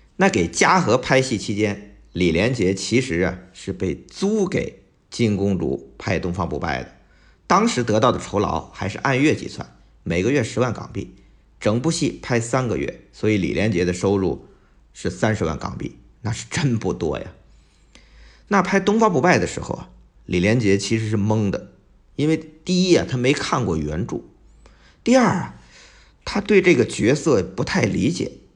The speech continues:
所以呢，他在拍戏期间，他就不断地追着这导演程晓东问：“这令狐冲怎么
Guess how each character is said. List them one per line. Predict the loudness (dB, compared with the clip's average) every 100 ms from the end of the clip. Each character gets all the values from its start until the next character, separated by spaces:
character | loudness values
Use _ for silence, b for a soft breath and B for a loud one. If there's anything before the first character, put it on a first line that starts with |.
| _ _ _ _ _ _ _ _ _ _ _ _ _ _ _ _ -6
所 | 2 4
以 | 6
呢， | 2 -2 -6 -20 _ _ -20 _ _ _ _ _ -8
他 | -2
在 | 2 4 2 -4 -20 _ _ -10
拍 | 2 2
戏 | 4
期 | 0 -2
间， | 0 -2 -4 -20 -14
他 | -4
就 | -4
不 | -4 -8 -2 4
断 | 4 6
地 | 2
追 | 4 4 6
着 | 4
这 | 2
导 | 2 2
演 | 2
程 | 0 -4
晓 | -4
东 | -2 -2
问 | -4 -6 B B B B -6
：“这 | -2 0
令 | 2 0
狐 | 2 0
冲 | 2 -2
怎 | 0 0
么 | 2